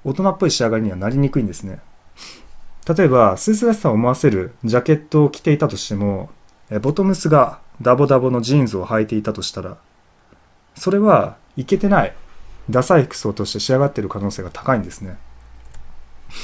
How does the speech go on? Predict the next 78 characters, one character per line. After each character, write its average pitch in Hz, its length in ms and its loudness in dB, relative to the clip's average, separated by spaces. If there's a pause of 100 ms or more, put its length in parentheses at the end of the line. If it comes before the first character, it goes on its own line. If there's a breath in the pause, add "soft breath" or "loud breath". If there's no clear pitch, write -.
(760 loud breath)
え、 139 100 4
ス 180 140 2
ー 226 60 4
ツ 247 100 0
ら 240 80 2
し 233 40 -2
さ 156 120 4
を 110 40 2
追 139 280 -2
求 139 180 2
す 147 140 -2
る 139 80 2
ん 113 60 0
だ 95 80 0
っ - 20 -14
た - 160 -6
ら、 98 340 0
ス - 160 -2
ラ 202 80 6
ッ 208 40 2
ク - 120 -10
ス - 140 2
を 170 60 8
思 160 100 6
わ 156 80 6
せ 165 100 2
る、 101 160 -2 (340)
え、 127 60 -10
サ 175 220 4
イ 175 40 4
ズ 175 120 -4
感 131 160 4
の 104 80 2
あ 104 40 4
っ 104 80 -2
た 95 120 -6
パ 123 180 0
ン 127 80 2
ツ - 200 -4
を 120 100 6
選 120 100 4
ぶ 107 80 -2
の 92 100 -6
が 87 120 -8
最 107 180 -2
善 98 160 -6
で - 100 -12
す。 - 220 -12 (560 loud breath)
し - 100 -12
た 214 140 4
が 214 80 6
っ 208 80 0
て、 123 440 2 (300)
お 156 80 -2
し 156 80 -2
ゃ 254 60 4
れ 220 80 6
を 139 80 6
目 120 80 0
指 127 140 0
す 123 100 -2
に 110 80 0
あ 101 60 -2
た 104 120 -2
っ 101 40 -6
て、 107 240 -2
ま 139 100 4
ず 175 140 0
最 117 160 4
初 113 160 -2
に 110 120 0
選 113 120 0
ぶ 104 80 -4
べ 95 140 -6
き 98 100 -12
な 90 80 -12
の 92 160 -6
は、 95 260 -4